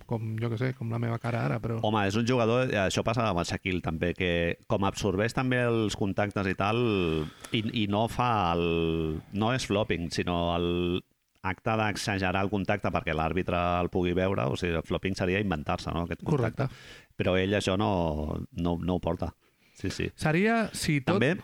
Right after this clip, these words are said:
Speaker 2: perdona, Marc, estic pensant que és el millor passador de tots aquests que treuen tants tiros lliures. Mi-,
Speaker 1: Sí, no,
Speaker 2: millor
Speaker 1: no,
Speaker 2: que
Speaker 1: és
Speaker 2: Embiid, millor que el Giannis. O sigui, potser ells estan més centrats en finalitzar i el Jokic, al ser més passador,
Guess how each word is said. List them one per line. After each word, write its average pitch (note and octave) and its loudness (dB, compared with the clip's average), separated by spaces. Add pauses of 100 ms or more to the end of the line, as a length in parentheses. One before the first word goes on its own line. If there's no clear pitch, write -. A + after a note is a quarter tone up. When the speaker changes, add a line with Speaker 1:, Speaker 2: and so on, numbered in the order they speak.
Speaker 2:
perdona, A2 2
Marc, G#2+ -2 (100)
estic A2+ 0
pensant D3 2
que G#2 4
és G2+ 2
el B2+ 2
millor G#2+ 4
passador G#2+ 2
de A2 2
tots F#2 2
aquests F2+ 0
que F#2+ 0
treuen F2+ 2
tants E2 -2
tiros E2+ 0
lliures. D#2+ -2 (380)
Mi-, F2+ 0
Speaker 1:
Sí, B2+ 2
no, - 2
Speaker 2:
millor F#2 4
Speaker 1:
no, F#2 2
Speaker 2:
que F#2 2
Speaker 1:
és F#2 0
Speaker 2:
Embiid, G2+ 2
millor F2+ 2
que F#2 0
el F#2 2
Giannis. G2 2
O A2+ -2
sigui, A2 0
potser A2+ 2
ells A2+ 0
estan G#2+ -2
més G#2+ 2
centrats G#2 0
en F2+ 2
finalitzar F#2+ 2
i G#2+ 4
el D#2+ 2
Jokic, F2 0
al F2+ 0
ser F#2 0
més F#2+ 0
passador, F2+ 2